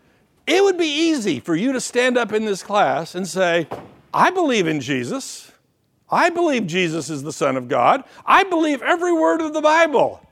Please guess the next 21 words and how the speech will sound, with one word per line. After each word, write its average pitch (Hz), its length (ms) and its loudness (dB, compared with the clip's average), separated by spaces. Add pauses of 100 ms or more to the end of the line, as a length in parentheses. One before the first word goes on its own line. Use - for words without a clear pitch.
(440)
Why? 330 340 4
Because 311 320 -2
we're 339 140 0
all 381 180 4
nice 359 280 -2
people. 339 720 2 (240)
We're 294 80 -8
probably 381 320 0
all 320 180 4
gonna 339 160 -4
agree 359 320 2
with 440 260 4
you. 139 320 -2 (2250)
But 294 220 -2
you 339 100 4
walk 349 380 4
outside 349 840 0
into 302 380 -4
the 262 340 2 (1000)
real 359 460 6
world, 120 560 -2